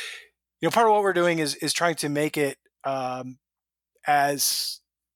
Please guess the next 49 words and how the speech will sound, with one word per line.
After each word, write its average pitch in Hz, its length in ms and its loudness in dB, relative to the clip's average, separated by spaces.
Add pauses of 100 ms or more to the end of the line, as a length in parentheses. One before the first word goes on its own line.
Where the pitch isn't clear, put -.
(960)
hard, 165 380 0
you 160 240 0
know, 156 100 2 (140)
make 190 180 2
it 170 80 0
so - 80 -2
you 156 120 -6
can 151 360 0 (420)
protect - 360 -2
yourself 135 360 -2
from 131 200 -8
these 127 120 -6
types 139 220 -2
of 131 60 -2
scams. 127 520 -4 (440)
So 143 200 -4
there's, 147 240 0
like, 147 140 2
some 160 220 2
blockchains 147 680 0
that 135 160 -2 (100)
do 147 180 -4
these 139 260 -4
types 139 240 -4
of 131 80 -10
assets, 190 480 2
and 151 80 -4
you 143 80 -6
can, 143 120 -4
like, 143 280 -6
create 135 260 -4
a 135 60 -2
name 185 240 2
for 139 260 -4
it. - 80 -20 (560)
And, 143 220 -2
well, 143 260 2
that's 156 240 0
real 156 140 0
easy 143 200 -2
to 139 340 -2
create - 260 -4
something 131 220 -6
that 127 100 -4
sounds 135 280 0
similar 160 340 2
and 139 100 -4
scam 175 340 2
someone. 131 280 -4